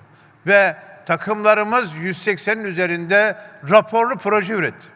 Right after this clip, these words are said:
İnovatim inovasyon yarışması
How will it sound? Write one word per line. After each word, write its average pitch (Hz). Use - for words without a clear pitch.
İnovatim 247
inovasyon 240
yarışması 202